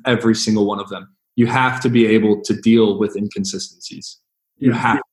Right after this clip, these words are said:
Speaker 1: because it is a roller coaster. It's always a roller coaster. But part of being, but then also on, on the flip side of that, part of being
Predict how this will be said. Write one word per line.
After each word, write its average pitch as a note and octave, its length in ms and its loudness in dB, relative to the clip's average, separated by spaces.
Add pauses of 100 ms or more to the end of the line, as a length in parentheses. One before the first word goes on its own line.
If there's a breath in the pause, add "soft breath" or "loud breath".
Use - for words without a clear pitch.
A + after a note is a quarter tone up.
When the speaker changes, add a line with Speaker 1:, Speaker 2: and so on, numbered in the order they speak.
(380)
Speaker 1:
because D#3 320 2
it F3 100 4
is F#3+ 180 4
a C3+ 40 2
roller A2 300 4
coaster. G2+ 360 -4
It's G#2 220 -4
always B2 360 2
a G#2+ 40 0
roller G2+ 200 0
coaster. G#2 340 -6
But C3+ 320 0
part E3+ 240 2
of C3 180 0
being, B2 380 2
but B2+ 120 -2
then C#3 160 -2 (100)
also C#3 440 0
on, A2+ 320 2
on A2+ 100 0
the A2 100 0
flip F#3 220 -4
side G2+ 220 -8
of G2 160 -12
that, - 180 -10 (520)
part D#3 180 4
of C#3 260 0 (200)
being B2 520 2